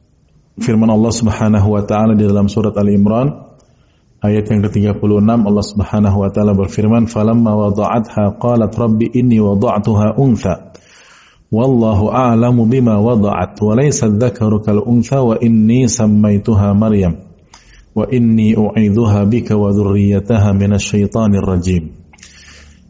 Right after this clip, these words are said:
Tatkala istri Imran melahirkan anaknya, yaitu, eh, Maryam, ya, maka dia pun berkata, "Ya Allah, ya Rabbi, inni wada'tuha untha. Sungguh aku melahirkan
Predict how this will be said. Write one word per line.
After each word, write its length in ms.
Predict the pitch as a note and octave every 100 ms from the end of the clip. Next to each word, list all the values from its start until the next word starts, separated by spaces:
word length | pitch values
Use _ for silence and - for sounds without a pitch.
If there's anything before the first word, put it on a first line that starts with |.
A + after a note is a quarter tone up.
| -
Tatkala 480 | A#2+ - C#3 C3 B2+
istri 320 | A#2 - A#2
Imran 480 | A2+ A2+ A2+ B2+ G2
melahirkan 680 | G2+ G#2 G2+ A2 G#2+ G#2+ G#2+
anaknya, 800 | G#2 A#2+ B2 A2 A#2+ C3+ - - _ _
yaitu, 800 | A2 G#2+ G#2+ A2 G#2 G2+ G2+ - - _ _ _ _ - - _ _ - -
eh, 380 | G2+ G2+ F#2+ F#2+
Maryam, 560 | F#2 C3+ C#3+ G#2+ C3 A#2+
ya, 300 | G#2+ C3+ - - - _ _
maka 320 | G#2+ G2+ A#2
dia 240 | A2 G#2 G#2
pun 180 | G#2 G#2+
berkata, 400 | G2+ G2 G2+ G2+
"Ya 220 | A2+ G#2
Allah, 580 | G2 G#2 C#3 D3+ - - _ _ _ -
ya 160 | G#2 G2+
Rabbi, 680 | A#2 G#2+ A2+ D#3+ F#3 - - - -
inni 320 | F#3 D#3+ C3
wada'tuha 720 | A2 G#2+ A#2+ G#2+ B2+ A#2+ D3
untha. 380 | E3+ - G2 - _ _ _ _ _ _ _ _
Sungguh 400 | - - C#3+ C3
aku 240 | A#2 A#2+
melahirkan 720 | A#2+ A2+ G#2+ A#2 A2+ C3+ C3+